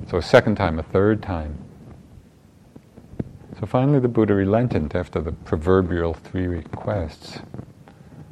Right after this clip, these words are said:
But the teaching had to be very succinct because there they were standing just in the middle of the street.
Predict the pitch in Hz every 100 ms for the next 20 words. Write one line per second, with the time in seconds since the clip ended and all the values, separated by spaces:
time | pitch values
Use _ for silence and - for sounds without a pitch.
0 | - - - - - - - _ _ _
1 | _ _ _ _ _ _ _ - - 120
2 | 110 - 175 - 160 107 104 110 104 95
3 | 92 92 95 - - - 175 - 87 -
4 | - 113 101 98 95 120 - - 90 92
5 | 87 101 - 90 85 95 95 80 80 -
6 | - 131 85